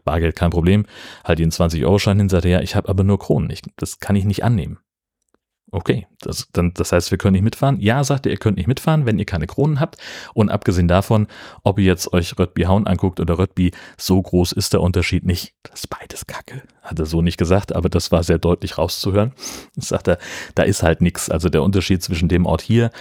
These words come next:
und, und Rødby, äh, dort gibt's ein Aldi, hier gibt's ein Netto." Oder andersrum, ich weiß es nicht mehr. "Und in beiden Dörfern gibt's zwei Pizzerien, also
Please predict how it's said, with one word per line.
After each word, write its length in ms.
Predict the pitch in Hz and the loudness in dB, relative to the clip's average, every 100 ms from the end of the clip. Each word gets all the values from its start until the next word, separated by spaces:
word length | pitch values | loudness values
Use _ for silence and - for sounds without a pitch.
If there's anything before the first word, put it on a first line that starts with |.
| - - - | -18 -10 -2
und, 320 | 98 92 - | 0 0 0
und 160 | 90 | 0
Rødby, 460 | 90 98 - 98 - - - - | 2 0 0 0 0 -6 -20 -6
äh, 240 | 90 90 - - 71 | 0 0 0 -8 0
dort 240 | 90 92 | 2 2
gibt's 200 | - 85 | 0 0
ein 60 | - | 0
Aldi, 300 | - 92 90 | 2 2 2
hier 100 | 87 | 0
gibt's 240 | 87 - | -2 -2
ein 60 | 82 | -2
Netto." 340 | 80 - 52 - | -2 -4 -8 -4
Oder 260 | - - - | -4 -4 -10
andersrum, 380 | - - - - | -18 -16 -14 -14
ich 140 | - | -12
weiß 180 | 67 - | -12 -12
es 120 | - | -12
nicht 120 | 95 | -4
mehr. 160 | 95 120 - - - - | -2 -2 -6 -20 -10 0
"Und 100 | 90 | 2
in 80 | |
beiden 260 | 82 82 85 | 4 4 4
Dörfern 320 | 82 80 87 | 2 2 0
gibt's 220 | 82 - | -2 -4
zwei 220 | - 78 78 | -2 -2 -2
Pizzerien, 520 | 85 - 82 92 87 | -4 -2 2 4 4
also 380 | 82 80 80 | 0 0 -2